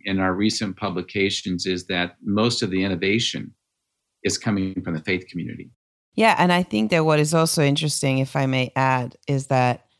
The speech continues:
Speaker 2: true, you know, you can cut the rehabilitation program, but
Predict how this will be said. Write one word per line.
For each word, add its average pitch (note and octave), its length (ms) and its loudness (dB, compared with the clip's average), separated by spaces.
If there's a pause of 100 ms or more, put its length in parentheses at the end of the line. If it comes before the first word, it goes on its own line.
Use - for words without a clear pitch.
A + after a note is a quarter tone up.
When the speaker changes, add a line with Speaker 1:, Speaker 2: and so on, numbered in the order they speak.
(440)
Speaker 2:
true, D#3 420 4
you - 80 0
know, C#3+ 100 4
you C3+ 140 2
can C#3+ 200 0
cut C3 340 2
the B2+ 120 2
rehabilitation B2 760 0
program, B2 420 0
but A#2+ 260 0